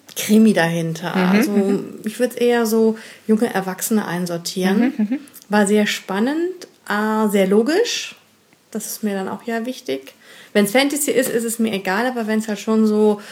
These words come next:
Speaker 1: in unserer heutigen Welt spielt, dann
Speaker 2: Mhm.
Speaker 1: sollte es schon logisch
Speaker 2: Mhm.
Speaker 1: sein.
Speaker 2: Mhm.
Speaker 1: Und es hat sehr viel Spaß gemacht, das Buch. Es war spannend bis zuletzt. Ähm, und so, doch, muss ich sagen, kann ich verstehen. Also wenn's da,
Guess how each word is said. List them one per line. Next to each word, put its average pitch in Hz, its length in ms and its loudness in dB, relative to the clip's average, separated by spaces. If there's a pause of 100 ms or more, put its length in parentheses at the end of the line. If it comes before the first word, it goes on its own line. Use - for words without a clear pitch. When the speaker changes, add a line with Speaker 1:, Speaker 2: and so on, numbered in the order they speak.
(520)
Speaker 1:
in 220 180 0
unserer 233 380 4
heutigen 208 360 2
Welt 202 200 0
spielt, - 280 -4
dann 202 80 6
Speaker 2:
Mhm. 214 40 6
Speaker 1:
sollte 269 240 4
es 170 100 -4
schon 196 240 0
logisch 208 400 4
Speaker 2:
Mhm. - 40 -8
Speaker 1:
sein. 180 480 -2 (180)
Speaker 2:
Mhm. 220 180 -2 (340)
Speaker 1:
Und 202 140 4
es 185 100 -6
hat 202 180 0
sehr 226 120 2
viel 254 140 0
Spaß 220 300 -4
gemacht, 220 240 0
das 208 120 -6
Buch. 214 120 -10
Es 180 160 -4
war 220 160 0
spannend 214 460 0
bis 214 180 -2
zuletzt. - 800 -4
Ähm, 202 420 -2 (840)
und 196 160 0
so, 190 460 0 (160)
doch, 247 260 0
muss 254 120 0
ich 240 100 -6
sagen, 220 420 2 (1300)
kann 233 140 -2
ich 220 80 -6
verstehen. 214 400 -2
Also 185 200 0
wenn's 208 200 0
da, 214 80 -2